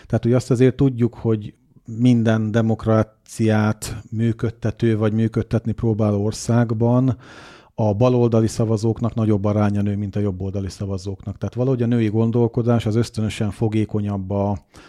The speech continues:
a baloldaliságra, amivel önmagában még nem is lenne baj, ha ez nyilván a, az elesettek megóvását, a gondoskodást, illetve, illetve egyfajta jogos, nem erőszakos egyenlősítést, hanem egyfajta jogosabb egyenlőséget jelentene.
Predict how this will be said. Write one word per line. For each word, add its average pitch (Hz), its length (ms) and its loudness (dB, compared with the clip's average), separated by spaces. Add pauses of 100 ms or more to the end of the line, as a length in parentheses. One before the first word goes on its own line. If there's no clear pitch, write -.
(100)
a 123 80 -4
baloldaliságra, 110 1000 2
amivel 123 480 2
önmagában 120 640 4
még 110 140 0
nem 123 140 0
is 110 120 -4
lenne 107 240 -2
baj, 110 260 4
ha 107 80 4
ez 104 140 4
nyilván 110 440 2
a, 107 180 0 (340)
az 113 120 0
elesettek 113 520 2
megóvását, 117 840 4
a 98 60 0
gondoskodást, 113 1120 2 (360)
illetve, 110 680 4
illetve 110 380 2
egyfajta 113 640 2
jogos, 120 720 2 (380)
nem 131 260 4
erőszakos 120 560 2
egyenlősítést, 123 920 4
hanem 113 160 0
egyfajta 113 380 2
jogosabb 113 480 4
egyenlőséget 107 920 2
jelentene. 107 760 0